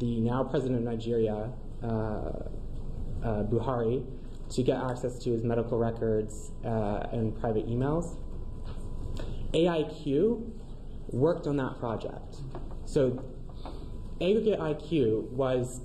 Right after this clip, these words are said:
<clears throat> was handed material, uh, in, in Nigeria from Cambridge Analytica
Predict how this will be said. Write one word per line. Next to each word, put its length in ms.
<clears throat> 120
was 500
handed 320
material, 800
uh, 440
in, 340
in 160
Nigeria 680
from 220
Cambridge 260
Analytica 640